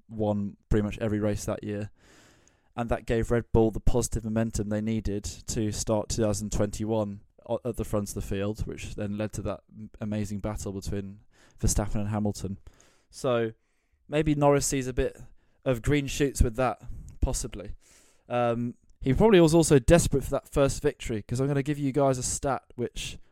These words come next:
I read just before I came on here. He now has, I th-, believe, five hundred and forty-three career points,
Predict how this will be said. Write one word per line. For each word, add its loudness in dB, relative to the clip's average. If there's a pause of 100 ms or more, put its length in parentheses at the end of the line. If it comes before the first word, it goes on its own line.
(160)
I 0
read 4
just -4
before -2
I -2
came -4
on -2
here. -4 (840)
He -4
now 2
has, 0
I -2
th-, -6
believe, 0
five 2
hundred -2
and -6
forty-three -2
career 0
points, -4